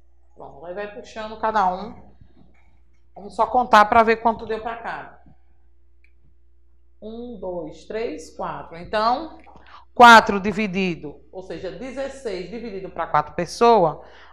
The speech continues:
vai ser igual a quatro. Quatro vezes quatro,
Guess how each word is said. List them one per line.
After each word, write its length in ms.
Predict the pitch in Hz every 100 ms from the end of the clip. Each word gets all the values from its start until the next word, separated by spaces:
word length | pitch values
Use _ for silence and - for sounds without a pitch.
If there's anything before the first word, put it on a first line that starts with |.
| -
vai 160 | 202 240
ser 240 | - 233
igual 760 | 233 180 185 190 220 - - -
a 480 | 202 233 302 - - -
quatro. 680 | 170 170 160 - 160 147 - - - - - - - -
Quatro 400 | 233 233 214 196
vezes 380 | 196 196 214 196
quatro, 640 | 220 196 165 147 151 143